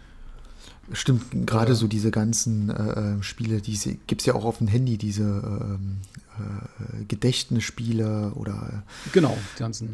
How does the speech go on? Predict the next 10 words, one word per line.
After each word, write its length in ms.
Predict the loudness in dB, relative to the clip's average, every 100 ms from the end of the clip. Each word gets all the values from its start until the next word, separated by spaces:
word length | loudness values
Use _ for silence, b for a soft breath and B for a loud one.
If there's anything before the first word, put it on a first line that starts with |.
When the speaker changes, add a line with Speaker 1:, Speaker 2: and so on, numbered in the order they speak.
| 0
Speaker 1:
Lernspiele 800 | 4 6 6 4 2 2 4 2
wie 260 | -2 -2
Mathematik 800 | 0 0 2 0 2 -2 -4 -2
oder 200 | 0 2
Englisch-Lernspiele 1080 | 4 4 2 2 2 2 -2 -2 0 0 0
oder 220 | -2 -4
sowas 280 | -4 -6 -6
alles 280 | -6 -8 -8
gibt's 180 | -10 -6
ja 240 | -6 -6